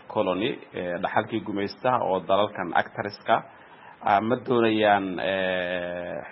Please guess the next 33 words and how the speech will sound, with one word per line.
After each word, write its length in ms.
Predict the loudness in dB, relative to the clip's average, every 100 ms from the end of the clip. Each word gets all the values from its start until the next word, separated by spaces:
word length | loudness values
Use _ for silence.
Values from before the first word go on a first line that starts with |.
| -14
xiriir 300 | -6 -2 0
wanaagsan 680 | 0 2 2 0 -6 -6 -4 -4
iyo, 380 | -6 -6 -6 -6 -8 -12 -18 -20 -20 -16
iyo 220 | -10 -6 -2
mid 240 | -2 2
dhaqaale 480 | 2 4 4 4 4 -2
iyo 240 | -6 -6
mid 160 | -6 -8
siyaasad 480 | -4 -2 0 -4 -4
dalalka 260 | -4 -4 -6
soo 200 | -6 -4
koraya 280 | -4 -4
inay, 200 | -4 -4 -6 -6
inay 200 | -6 -2 -2
yeeshaan, 500 | -2 0 2 2 0
ah, 260 | 0 0 -2
maadaama 580 | -2 2 4 4 2 0
haddii 340 | -4 -6 -4 -6
ay 100 | -6
saa 220 | 2 2
ay 80 | 2 -4
sameeyaan 480 | -6 -2 0 0 -4 -14 -20 -20 -20
isku 180 | -18 -10
filnaansho 400 | -2 -2 0 -4
ay 120 | -6
gaarayaan. 580 | 0 0 0 0 -2 -4 -14 -20 -18 -18 -2
Okay, 280 | -2 0 -2 0
ee, 100 | 4
aan 180 | 4 4
u 40 | 2
soo 140 | 0
noqdo 240 | 0 -4
su-aashaada, 600 | -4 0 2 2 2 2